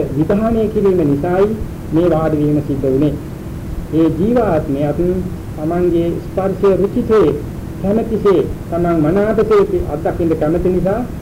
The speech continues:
වාඩි වීම කරලා දුන්නා. ඒ නිසා මේකේ නොදැනෙන සත්වයෙක් මේ ශරීරය ඇතුලේ ඉන්නවා. ඒ ජීවාත්මයට අනුකරන්නා වූ පරමාත්මයක්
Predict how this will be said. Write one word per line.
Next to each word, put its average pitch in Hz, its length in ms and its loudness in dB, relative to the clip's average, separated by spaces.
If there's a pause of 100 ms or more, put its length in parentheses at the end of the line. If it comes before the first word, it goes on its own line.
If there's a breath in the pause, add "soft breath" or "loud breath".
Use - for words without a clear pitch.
(120)
වාඩි 175 320 0
වීම 170 200 4
කරලා 160 320 2
දුන්නා. 151 300 2 (240)
ඒ 139 160 -2
නිසා 156 320 -2 (300)
මේකේ 170 320 0
නොදැනෙන 190 640 2
සත්වයෙක් 175 520 -2
මේ 185 160 -2
ශරීරය 170 400 2
ඇතුලේ 156 320 0
ඉන්නවා. 147 360 2 (1080)
ඒ 190 240 4
ජීවාත්මයට 135 880 0
අනුකරන්නා 143 680 0
වූ 175 200 2
පරමාත්මයක් 165 800 -2